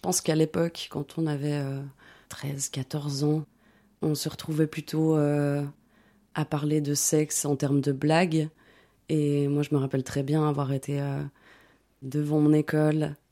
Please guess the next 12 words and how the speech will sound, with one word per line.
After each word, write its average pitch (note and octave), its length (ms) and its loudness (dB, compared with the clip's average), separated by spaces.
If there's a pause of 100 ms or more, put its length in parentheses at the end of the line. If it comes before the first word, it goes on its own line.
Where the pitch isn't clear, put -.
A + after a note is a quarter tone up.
(100)
et D3+ 120 -2
avoir C#3 240 -2
vu C#3+ 220 -4
des C#3+ 220 -2
images D3+ 180 4
qui - 140 -8
se - 100 -4
partageaient D3 460 -2
sur C#3+ 180 -8
nos C3+ 240 -2 (160)
petits D3+ 280 -4
Nokia D3+ 520 0